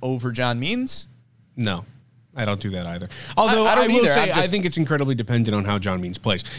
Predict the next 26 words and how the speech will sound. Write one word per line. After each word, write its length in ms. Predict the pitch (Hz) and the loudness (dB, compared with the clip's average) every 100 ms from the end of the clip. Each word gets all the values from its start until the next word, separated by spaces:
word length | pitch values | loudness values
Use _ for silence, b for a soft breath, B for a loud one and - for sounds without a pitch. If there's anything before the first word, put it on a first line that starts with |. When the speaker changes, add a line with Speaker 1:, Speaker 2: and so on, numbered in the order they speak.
| 123 | 0
Speaker 2:
If 120 | 151 | 4
John 200 | 202 226 | 4 4
Means 280 | 220 185 131 | 4 2 2
goes 240 | 160 156 | 4 6
and 80 | 143 | 6
gets 140 | 131 113 | 4 0
blown 380 | 101 117 131 120 | 2 4 6 6
up 340 | 127 90 - | 4 0 -4
in 160 | 117 110 | 0 2
the 80 | |
n-, 240 | 107 107 107 | 2 0 0
next 200 | 113 - | 0 0
couple 220 | 120 104 | -2 -2
starts, 380 | - 110 147 123 | 0 2 2 2
I 20 | |
think 140 | 120 | 0
the 40 | - | 2
conversation 520 | 120 107 101 107 104 | 0 0 0 0 0
around 220 | 107 98 | 0 0
him 100 | 104 | 0
is 120 | 101 95 | -2 -2
wildly 640 | 104 110 120 117 98 87 87 | -2 4 4 2 -2 -10 -16
different. 440 | 90 - - 123 | -14 -14 -14 -10
Speaker 1:
Not 260 | 127 143 143 | 2 2 2
anticipating 720 | 131 113 107 - - 95 82 | 0 -4 -6 -8 -8 -10 -12
that. 180 | - | -16